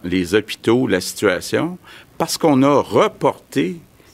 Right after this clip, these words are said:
les chirurgies, les activités qui étaient pas essentielles. Donc, on a des milliers de médecins spécialistes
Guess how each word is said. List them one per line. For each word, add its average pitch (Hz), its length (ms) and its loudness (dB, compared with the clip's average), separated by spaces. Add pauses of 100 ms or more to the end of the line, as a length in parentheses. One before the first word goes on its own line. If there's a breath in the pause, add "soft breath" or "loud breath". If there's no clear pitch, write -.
les 98 160 0
chirurgies, 98 720 0
les 98 260 2
activités 101 720 -2
qui 143 120 -6
étaient 95 180 0
pas 131 320 0
essentielles. 107 760 -2 (380 loud breath)
Donc, 131 220 0
on 113 200 2
a 139 100 4
des 120 160 -2
milliers 135 640 2 (640 loud breath)
de 113 420 4
médecins 104 500 0
spécialistes 101 1000 -2